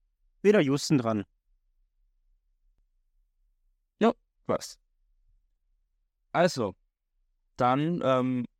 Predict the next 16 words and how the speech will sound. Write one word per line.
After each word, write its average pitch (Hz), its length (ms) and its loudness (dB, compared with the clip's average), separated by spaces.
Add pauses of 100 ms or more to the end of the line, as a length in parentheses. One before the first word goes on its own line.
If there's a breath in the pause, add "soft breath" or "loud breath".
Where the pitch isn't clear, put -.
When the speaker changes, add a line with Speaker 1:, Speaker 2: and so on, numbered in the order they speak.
(240)
Speaker 2:
könnt 151 260 -4
ihr 202 160 0
ja 180 140 -2
auch 160 160 -4
mal 147 120 -2
dran 147 220 -2
schreiben, 143 580 -6
was 139 200 -4
ihr 165 140 -2
denkt, 190 360 -2
wer 135 160 0
so 156 160 -4
die 143 400 -6 (340)
Conference 143 520 -2
Finals 135 420 -4
gewinnt 135 500 -4